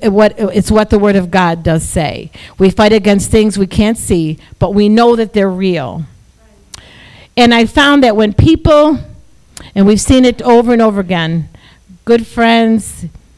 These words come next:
people that have been, and I don't mean just this church. I've been in church a long time, over forty years. They come and they go, but when they go, they should just go. But they have to try to cause fights and division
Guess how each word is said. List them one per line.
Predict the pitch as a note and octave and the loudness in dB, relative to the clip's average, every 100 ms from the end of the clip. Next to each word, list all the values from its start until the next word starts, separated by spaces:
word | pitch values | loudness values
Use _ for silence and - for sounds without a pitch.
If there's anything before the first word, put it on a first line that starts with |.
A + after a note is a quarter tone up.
| _ _ _ - | _ _ _ -4
people | A3 A3 A3 | -2 0 -2
that | G#3+ G#3 | -2 -2
have | G3+ F#3+ | -2 -2
been, | G#3 G3+ | -2 -2
and | F3+ G3+ | -2 0
I | B3 | 0
don't | E4+ | 2
mean | B3 A3 | 2 2
just | G#3 G3+ | 0 -2
this | F#3+ F3 | -2 -6
church. | - F3 D#3 G3 | -4 -6 -4 -2
I've | A3+ | 0
been | A#3 | 0
in | F#3+ | -2
church | - F#3+ F#3 | -4 -4 -4
a | D3+ | -6
long | D3+ E3 E3 | -6 -6 -6
time, | D#3+ E3 D#3 C#3+ C#3+ | -6 -6 -6 -6 -6
over | E3+ E3 | -6 -6
forty | D#3+ F#3 E3+ E3 | -6 -2 -2 -2
years. | D#3+ D3+ - D3+ - - - - - - - | -4 -6 -10 -16 -18 -20 -20 -20 -20 -10 0
They | G#3 | 0
come | - A3+ C4 C4+ | 2 2 2 2
and | B3 | 2
they | A#3+ A3+ | 2 0
go, | G#3+ F3+ D#3 C#3+ D3 - - | 0 -2 -2 -4 -8 -12 -4
but | G3+ | 0
when | G3 A#3+ B3+ | 2 2 4
they | C4 | 2
go, | A3+ A#3+ A#3+ A#3 A#3 | 2 2 2 2 0
they | A3+ B3+ | 0 0
should | B3 D4 | 0 -2
just | B3 C4+ A3+ | -2 -4 0
go. | C4+ F4 E2 D3 C#3 _ _ G3 _ _ _ _ _ _ _ - - | 0 0 -6 -12 -16 _ _ _ _ _ _ _ _ _ _ -20 -4
But | A3 G#3 | 0 2
they | G#3+ | 2
have | A3+ A3 - | 2 0 -2
to | G#3+ F#3+ _ _ _ - | -4 -4 _ _ _ -8
try | - G#3+ | 0 0
to | G#3 - _ _ _ _ _ - | 0 -6 _ _ _ _ _ -8
cause | - G3+ G3+ G3+ - - - | -2 2 2 -2 -8 -12 -4
fights | F#3+ F#3 F#3+ - | -2 -2 -4 -2
and | F#3+ | 0
division | F3+ F3 F#3 E3 F3+ F3 E3+ E3+ | -2 -2 -2 0 -2 -2 -4 -6